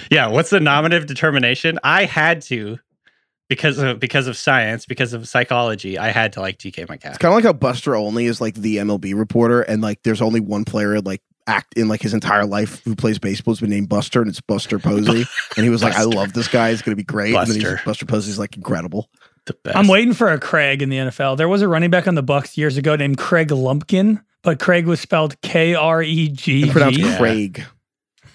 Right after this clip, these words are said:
Speaker 1: There was Dave Craig was the Seahawks, uh, quarterback back in the day, but his spelled as K too. So
Speaker 3: Oh, there's also Ro-, there was Roger Craig.
Speaker 1: Roger
Speaker 3: Yeah.
Speaker 1: Craig. That's another one.
Speaker 3: Yeah.
Speaker 2: All right.
Speaker 3: But I need a first name Craig.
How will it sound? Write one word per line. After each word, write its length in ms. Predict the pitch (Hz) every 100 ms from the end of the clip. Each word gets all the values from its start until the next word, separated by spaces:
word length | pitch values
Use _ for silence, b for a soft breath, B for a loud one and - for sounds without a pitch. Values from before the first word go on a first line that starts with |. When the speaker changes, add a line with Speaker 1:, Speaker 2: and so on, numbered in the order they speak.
| b b -
Speaker 1:
There 100 | 139
was 160 | 147 113
Dave 340 | 139 151 151
Craig 320 | - 143 175 151
was 140 | 127
the 80 | 117
Seahawks, 520 | - 139 143 127 -
uh, 360 | 120 113 110 107
quarterback 480 | - 123 120 117
back 200 | 117 110
in 40 | 110
the 60 | 110
day, 140 | 117
but 120 | 113
his 260 | 110 135 123
spelled 300 | - 110 90
as 100 | 87
K 320 | - 104 98
too. 340 | - 101 80 - _
So 340 | - - 78 - _
Speaker 3:
Oh, 80 | 233
there's 60 |
also 180 | 277 208
Ro-, 180 | 165 185
there 120 | 226
was 100 | 247
Roger 380 | 156 175 185 151
Craig. 260 | - 123 123
Speaker 1:
Roger 280 | 135 127 120
Speaker 3:
Yeah. 60 |
Speaker 1:
Craig. 380 | 117 92 95 -
That's 220 | 120 143
another 240 | 98 90 90
one. 220 | 90 98 _
Speaker 3:
Yeah. 140 | 117 - _ _
Speaker 2:
All 60 | 110
right. 120 | 90
Speaker 3:
But 100 | 175
I 60 | 185
need 140 | 294
a 40 | 214
first 300 | - 202 170
name 160 | 135
Craig. 240 | 117 120